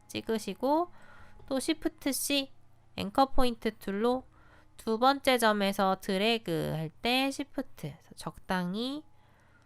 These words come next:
당겨서 반쪽 입꼬리를 만들어 주셨으면 셀렉션 툴로 다시 선택 해제했다가 다시 선택하시고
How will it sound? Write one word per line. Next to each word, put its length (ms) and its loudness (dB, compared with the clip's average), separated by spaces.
당겨서 720 -6
반쪽 580 2
입꼬리를 540 4
만들어 500 2
주셨으면 1000 2
셀렉션 640 2
툴로 480 2
다시 800 -2
선택 480 -2
해제했다가 600 2
다시 400 -2
선택하시고 1120 0